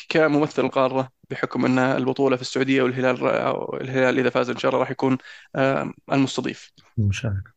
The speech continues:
Speaker 1: آه، سمعت نشأة أكرم
Speaker 2: نعم.
Speaker 1: إيش يقول قبل المباراة ولا ما سمعت إيش يقول؟
Speaker 2: و-، والله أمس ألمو كنا نتناقش أنا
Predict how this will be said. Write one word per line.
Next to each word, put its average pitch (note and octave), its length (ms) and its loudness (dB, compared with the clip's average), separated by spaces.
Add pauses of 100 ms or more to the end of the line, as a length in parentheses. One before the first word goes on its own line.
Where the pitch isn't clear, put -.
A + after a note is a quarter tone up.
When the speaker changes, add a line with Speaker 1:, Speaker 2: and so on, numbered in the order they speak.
(400)
Speaker 1:
آه، D3 220 4
سمعت G#3+ 460 2
نشأة G#3 460 4
أكرم G3+ 220 2
Speaker 2:
نعم. G#3 80 4
Speaker 1:
إيش F#3+ 120 2
يقول F#3+ 220 2
قبل E3+ 180 0
المباراة E3+ 320 2
ولا G3 120 4
ما F3+ 100 4
سمعت D#3+ 200 -2
إيش - 100 -12
يقول؟ C#3+ 200 0 (480)
Speaker 2:
و-، D3+ 320 4
والله D3 600 6
أمس D#3 320 0
ألمو C#3+ 380 2
كنا C#3+ 240 2
نتناقش D3 760 2
أنا C3+ 140 4